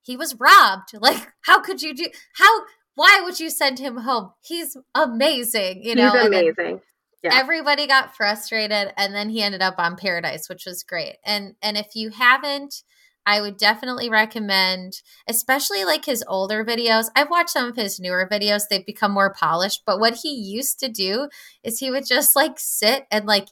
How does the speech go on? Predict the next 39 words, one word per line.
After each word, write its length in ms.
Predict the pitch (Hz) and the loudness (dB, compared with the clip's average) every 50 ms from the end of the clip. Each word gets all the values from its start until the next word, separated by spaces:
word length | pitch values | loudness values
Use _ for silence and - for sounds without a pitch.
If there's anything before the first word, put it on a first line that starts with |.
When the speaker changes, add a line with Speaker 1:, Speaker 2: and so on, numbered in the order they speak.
| - | -10
Speaker 1:
eat 200 | 214 220 226 - | -8 -8 -8 -10
food 400 | - - - 196 196 220 247 214 - | -12 -12 -8 -6 -4 -4 -4 -6 -6
and 200 | 180 185 175 165 | -8 -8 -8 -10
rate 280 | 160 165 165 185 208 220 | -10 -8 -6 -4 -2 0
it. 180 | 262 302 311 - - - 277 - | 0 0 0 -2 -4 -8 -10 -10
<laughs> 100 | 247 262 _ _ _ _ _ _ _ - | -10 -14 _ _ _ _ _ _ _ -6
And, 140 | 247 277 247 | -4 0 2
Speaker 2:
Oh 40 | 226 | 4
my 140 | 202 196 - | 4 4 4
Speaker 1:
like, 160 | 185 185 - - | 4 2 0 -2
Speaker 2:
gosh. 360 | - 180 180 185 196 - - - | -2 -2 -2 -2 -2 -6 -12 -8
Speaker 1:
he 80 | 330 311 | -6 -2
would 180 | 311 311 262 | -2 -2 -2
be 140 | 254 320 320 | 0 -2 2
like, 300 | 294 294 285 269 269 - - 320 | 4 4 4 4 2 -2 2 4
"Oh, 280 | 359 359 320 254 226 220 | 6 6 6 4 2 0
you 100 | 233 240 | -2 0
know, 160 | 247 247 247 | 0 0 0
like, 260 | 240 226 208 214 214 | 0 0 -2 -2 -2
this 160 | - 254 262 - | -4 -4 -4 -4
Italian 540 | 294 - - 311 302 294 285 294 285 262 | -6 -4 2 4 4 4 4 0 -6 -10
beef, 240 | 254 294 269 196 - _ - | -10 -10 -10 -12 -12 _ -16
it 140 | 214 220 - | -16 -10 -6
came 240 | 294 285 277 277 | -6 -6 -6 -6
from 180 | 262 277 262 240 | -6 -6 -6 -4
Portillo's, 800 | - - 254 233 233 - 262 254 247 240 208 196 185 180 180 - | -2 -2 -2 -2 -2 -2 -2 -2 0 2 0 0 0 -4 -6 -4
so, 140 | - 220 214 | -4 -4 -2
like, 320 | 202 208 202 202 196 196 | 0 2 0 0 0 -4
it's 200 | 208 196 - - | -10 -8 -8 -4
not 200 | - 247 240 233 | -2 0 0 0
amazing, 640 | 226 214 214 220 220 214 220 214 - 226 214 214 196 | 0 -2 -2 -2 -2 0 -2 -2 -2 -4 -4 -4 -2
but 100 | - 254 | 0 4
I 120 | 277 302 330 | 4 4 4
give 240 | 294 311 302 254 - | 4 0 0 0 0
it 60 | 233 | 0
a 60 | 233 | -2
solid 480 | 226 - - 214 202 202 202 196 180 - | -2 2 4 4 4 4 2 -2 -6 -8
B 140 | 175 175 | -12 -12
plus," 480 | 170 - - 180 165 135 123 - - - | -12 -12 -10 -10 -8 -8 -8 -8 -10 -10